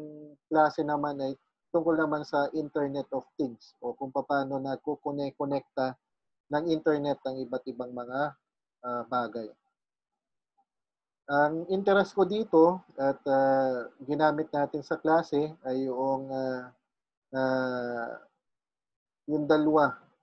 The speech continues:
na, na session dito, yung Wonderful Indonesia at Surabaya na virtual tour, sa Everyday Indonesian Language na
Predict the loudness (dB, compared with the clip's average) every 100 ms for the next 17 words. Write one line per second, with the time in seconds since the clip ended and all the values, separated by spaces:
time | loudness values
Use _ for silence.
0 | _ -6 -4 -2 -4 -4 -6 -8 -10 -16
1 | -8 -2 4 4 4 0 0 -2 0 -2
2 | 0 0 4 2 4 2 2 0 -2 -4
3 | -4 -2 -4 -2 -2 -2 -4 -2 2 2
4 | 2 2 0 -2 -2 -2 -2 -2 -2 0
5 | 2 2 0 _ _ _ _ _ 2 4
6 | 6 6 6 4 6 4 2 -2 -2 -2
7 | -4 -2 -2 -2 -4 -4 -4 -6 -6 -14
8 | -10 -10